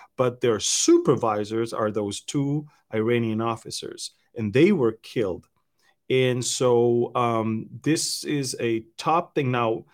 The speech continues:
make no mistake, throughout the last two weeks, ever since the war in Ukraine started, airplanes of the Iranian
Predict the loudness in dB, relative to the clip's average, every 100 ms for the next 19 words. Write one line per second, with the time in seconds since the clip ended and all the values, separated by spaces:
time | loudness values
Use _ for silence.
0 | _ _ -8 -2 -2 -2 -6 -2 0 0
1 | -2 -4 0 4 2 0 -2 0 0 -2
2 | -6 -4 -2 -2 -2 -2 -2 -6 -8 _
3 | -20 _ -2 -2 -2 0 -2 -2 -4 -2
4 | 2 4 4 2 -6 -4 -2 -2 -6 -2
5 | 0 2 0 -2 -10 -20 -20 _ _ _
6 | 4 4 4 0 2 4 2 0 -2 2
7 | 2 2 -2 -6 -8 -4 -4 -2 0 0
8 | 2 2 2 2 2 0 -4